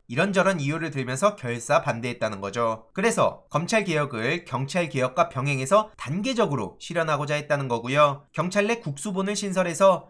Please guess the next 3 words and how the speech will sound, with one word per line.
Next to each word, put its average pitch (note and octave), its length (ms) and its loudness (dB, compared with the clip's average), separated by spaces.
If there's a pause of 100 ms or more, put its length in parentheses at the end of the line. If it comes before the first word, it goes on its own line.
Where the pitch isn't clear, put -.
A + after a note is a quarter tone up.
수사경찰, G#3 640 2
행정경찰을 G3 760 -4
분리하고, D3 640 2